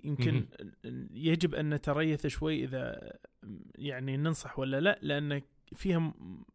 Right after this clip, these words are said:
Speaker 1: نوع من م-، مقايضة.
Speaker 2: نعم.
Speaker 1: يعني، أنت نعم قاعد تعطيهم الدال هني،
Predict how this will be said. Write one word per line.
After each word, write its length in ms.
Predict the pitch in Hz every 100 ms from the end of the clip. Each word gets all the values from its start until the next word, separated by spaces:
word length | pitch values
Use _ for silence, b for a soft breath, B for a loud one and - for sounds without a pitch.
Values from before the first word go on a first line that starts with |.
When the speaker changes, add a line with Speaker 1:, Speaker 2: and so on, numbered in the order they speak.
| - -
Speaker 1:
نوع 260 | 151 175
من 280 | 147 147 139
م-، 160 | 135 147
مقايضة. 640 | 143 143 147 139 131 104 98 b b
Speaker 2:
نعم. 180 | 123 98
Speaker 1:
يعني، 240 | 123 139
أنت 200 | 156 -
نعم 360 | 143 156 196 214
قاعد 180 | 185 156
تعطيهم 440 | 175 160 165 160
الدال 420 | 139 127 151 180
هني، 320 | 165 180 226